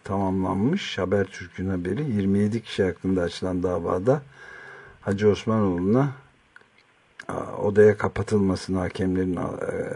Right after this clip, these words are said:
a, azmettirdiği iddiasıyla iki yıldan yedi yıla kadar Türkiye, Türk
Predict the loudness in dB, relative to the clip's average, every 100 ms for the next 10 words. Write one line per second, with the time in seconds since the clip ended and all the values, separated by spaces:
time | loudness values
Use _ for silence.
0 | -6 -2 -2 2 2 4 0 0 -4 -4
1 | -8 -4 0 2 0 0 4 2 0 2
2 | 2 6 6 6 4 0 2 2 2 0
3 | -4 -2 2 2 0 -8 _ -20 -20 -20
4 | -20 -20 -20 -20 -20 _ _ _ _ _
5 | _ _ -6 -4 -4 -2 0 0 -2 -4
6 | -2 -4